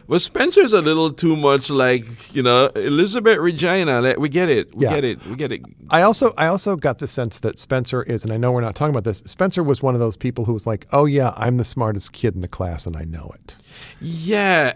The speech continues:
Speaker 2: You
Speaker 1: and
Speaker 2: know,
Speaker 1: he
Speaker 2: it's like
Speaker 1: really wasn't.
Speaker 2: Well, see, that's the thing. It makes you kinda wanna, like, put your foot out and have him
Speaker 1: Mm-hmm.
Speaker 2: trip when he comes up to pick up, you know, 'cause he got the highest score in class.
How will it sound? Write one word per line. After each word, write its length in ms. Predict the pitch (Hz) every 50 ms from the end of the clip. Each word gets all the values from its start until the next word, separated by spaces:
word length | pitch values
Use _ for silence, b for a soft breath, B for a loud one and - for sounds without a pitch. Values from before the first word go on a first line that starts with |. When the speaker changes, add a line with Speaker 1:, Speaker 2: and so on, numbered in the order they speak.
| -
Speaker 2:
You 80 | 127 123
Speaker 1:
and 60 | 123
Speaker 2:
know, 120 | 117 - -
Speaker 1:
he 60 | 190
Speaker 2:
it's 160 | 175 160 -
like 120 | - 202
Speaker 1:
really 160 | 202 190 175 160
wasn't. 720 | 135 120 110 95 87 - 143 143 143 120 110 98 85 -
Speaker 2:
Well, 120 | 135 156
see, 120 | 139 - 185
that's 220 | 185 190 190 -
the 20 | -
thing. 120 | 185 156
It 80 | 139 123
makes 240 | 139 160 156 - -
you 60 | 170
kinda 220 | - 156 156 147
wanna, 340 | 135 131 131 135 127 120 110 -
like, 280 | 120 120 117 - -
put 200 | - 160 147 -
your 80 | 131 110
foot 260 | - - - 143 127
out 200 | 127 120 110 104
and 100 | 107 98
have 120 | 107 104 110
him 60 | 117 117
Speaker 1:
Mm-hmm. 60 | 117
Speaker 2:
trip 420 | 110 104 117 135 110 98 - -
when 160 | - 110 107 101
he 80 | 101
comes 300 | - - 117 110 95 95
up 200 | 107 101 - - -
to 120 | - 95
pick 200 | - - 113 -
up, 220 | 104 98 - -
you 60 | 123 117
know, 160 | 107 95 90
'cause 160 | - - 107
he 80 | 107 107
got 140 | 110 101
the 80 | - -
highest 300 | - 107 107 104 95 -
score 260 | - - 107 95 92
in 60 | 92
class. 300 | 90 - 117 107 101 95